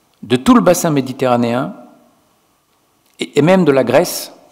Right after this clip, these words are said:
de la Bulgarie, et même au-delà du bassin méditerranéen, puisqu'ils ont ouvert des écoles en Iran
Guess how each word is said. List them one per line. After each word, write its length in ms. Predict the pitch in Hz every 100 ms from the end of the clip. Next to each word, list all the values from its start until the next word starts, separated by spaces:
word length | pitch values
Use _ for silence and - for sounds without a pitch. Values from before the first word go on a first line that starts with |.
| _ _ _ _ _ _ _ _ _ _ _ _ _ -
de 120 | 110
la 40 |
Bulgarie, 560 | 110 135 127 113 131 226 - - _ _ _ _ _ _ -
et 120 | 185
même 200 | 202 208
au-delà 400 | 214 233 196 202
du 140 | 175 139
bassin 280 | 143 - 156
méditerranéen, 760 | 135 127 127 120 120 135 220
puisqu'ils 520 | 220 151 - 139 131
ont 60 | 139
ouvert 240 | 135 160
des 180 | 139 131
écoles 300 | 131 143 127
en 120 | 120
Iran 600 | 127 139 131 233 277 -